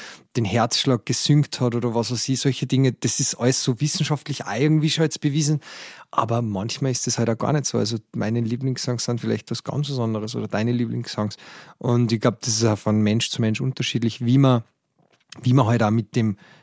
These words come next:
Konsum von Musik umgeht. Und manchmal gefällt mir, äh, weiß nicht,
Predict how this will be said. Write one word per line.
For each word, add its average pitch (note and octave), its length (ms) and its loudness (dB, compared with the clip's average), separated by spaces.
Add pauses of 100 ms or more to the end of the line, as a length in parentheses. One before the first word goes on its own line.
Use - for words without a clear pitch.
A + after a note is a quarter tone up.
(160)
Konsum B2 360 0
von B2+ 140 4
Musik B2 340 0
umgeht. A2+ 320 0
Und A2+ 260 -4 (680)
manchmal A2+ 360 2
gefällt A#2+ 280 2
mir, A#2+ 640 2
äh, B2 80 -8
weiß A#2 240 -4
nicht, A#2+ 320 -2